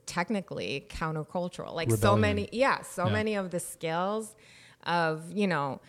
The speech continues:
Speaker 1: not giving a fuck about,
Speaker 2: Yeah.
Speaker 1: you know, people looking at you and
Speaker 2: Yeah.
Speaker 1: being different, like, all that. And just, like, also, you know, having a very careful relationship with outside authorities,
Speaker 2: Yeah.
Speaker 1: whether it is, like,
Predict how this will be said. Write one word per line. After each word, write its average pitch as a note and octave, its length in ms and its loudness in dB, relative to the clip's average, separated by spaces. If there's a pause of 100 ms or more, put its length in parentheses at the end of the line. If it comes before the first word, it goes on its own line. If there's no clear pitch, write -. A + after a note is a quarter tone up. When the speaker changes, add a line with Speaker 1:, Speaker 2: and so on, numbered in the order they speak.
(140)
Speaker 1:
not D#3+ 400 0 (160)
giving E3+ 300 0
a D#3 60 -2
fuck C#3+ 280 -6
about, C#3 440 -4
Speaker 2:
Yeah. G#2 180 0 (100)
Speaker 1:
you F#3+ 140 2
know, F2+ 220 -2 (160)
people E3+ 260 0
looking E3 320 -2
at D#3 180 -4
you D#3+ 440 2
and D#3 120 0
Speaker 2:
Yeah. D#3 140 4
Speaker 1:
being E3 180 2
different, D#3+ 460 -2
like, F3+ 260 -2
all G3+ 260 4
that. F3+ 360 2
And G3 200 2
just, A#3 220 0
like, A#3 240 2
also, C4 280 0
you C#4+ 140 0
know, A#3 140 2
having A3 360 0
a G3+ 40 0
very F#3 640 0
careful E3 920 -2 (280)
relationship D#3+ 920 0
with D#3 200 0
outside D3+ 400 -2
authorities, E3+ 880 2
Speaker 2:
Yeah. A#2 180 4 (460)
Speaker 1:
whether D#3+ 500 0
it D#3 80 2
is, D3+ 260 -2
like, - 380 -6